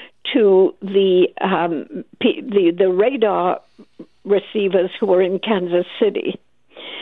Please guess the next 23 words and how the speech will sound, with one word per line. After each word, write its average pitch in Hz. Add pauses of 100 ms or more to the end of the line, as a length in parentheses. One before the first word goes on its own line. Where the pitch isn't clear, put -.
(240)
Um, 208 (140)
so 240
both 185 (180)
these 202 (360)
two 311
people 185
had -
not 233
a 226
clue - (420)
where 220
the 247 (100)
flight 208
was, 185
except -
a 190
rough 185 (100)
notion 170
of 170
where 170
it -
was. 175 (560)
And 202